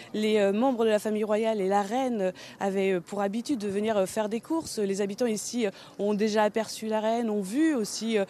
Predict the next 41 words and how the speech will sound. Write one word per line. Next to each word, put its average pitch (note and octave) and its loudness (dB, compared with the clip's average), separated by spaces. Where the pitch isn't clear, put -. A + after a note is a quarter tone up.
le G#3 4
roi G3+ 4
Charles, A3 2
euh, F#3 0
ou A3 4
encore G#3+ 0
la G3 4
princesse A3+ -2
Anne. C#4 2
Donc, G#3+ -4
euh, G3+ 0
et A3 -4
cette, A#3+ 0
euh, G#3+ 6
cette, - 2
euh, A3+ 4
cette A#3+ 2
étape C#4+ 2
est B3 2
très D4 2
importante C#4 0
pour A#3 -4
les A3 -2
habitants A#3 0
d'ici, A3+ -6
puisque C4 -6
c'est, G#3+ -2
c'est - -4
la G3+ 4
région, A#3 2
elle G3+ 2
est, F#3+ 2
elle G#3 2
est G3+ -2
décédée A3+ 0
à, G3 6
à G3+ 2
quelques A#3 0
kilomètres. B3 0
Alors, B3 4
euh, G3 4